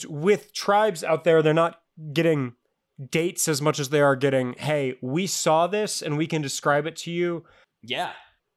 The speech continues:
Speaker 1: But yeah, so it was seen in an area of the jungle that the locals actually refer to as the place this thing lives, basically, the Cave of the Mapinguari. And then in two thousand seven,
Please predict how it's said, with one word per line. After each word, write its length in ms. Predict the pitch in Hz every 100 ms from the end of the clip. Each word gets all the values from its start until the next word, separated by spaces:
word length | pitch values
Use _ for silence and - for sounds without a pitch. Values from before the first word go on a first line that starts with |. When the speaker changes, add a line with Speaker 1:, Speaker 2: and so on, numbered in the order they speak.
| -
Speaker 1:
But 80 | 175
yeah, 160 | 202
so 280 | 151 190 190
it 40 |
was 120 | 196 -
seen 240 | - 220
in 80 | 214
an 120 | 180
area 240 | 170 180 175
of 80 |
the 60 | 156
jungle 340 | 151 160 165 151
that 120 | 139
the 60 |
locals 440 | 147 156 156 151 139 -
actually 440 | 151 - 175 151
refer 420 | 139 135 - 156
to 220 | 151 151 135
as 220 | 135 123
the 80 | 139
place 360 | - 147 131
this 220 | - 139
thing 220 | - 139 123
lives, 360 | 135 143 117
basically, 460 | - 117 - 117 117
the 100 | 113
Cave 400 | - - 151 139
of 120 | 131 120
the 60 |
Mapinguari. 840 | 127 127 120 117 117 120 110 - - _ _ _ -
And 120 | 170
then 80 | 180
in 120 | 165
two 160 | 165 208
thousand 340 | 214 190 170
seven, 680 | - - 175 165 151 139 127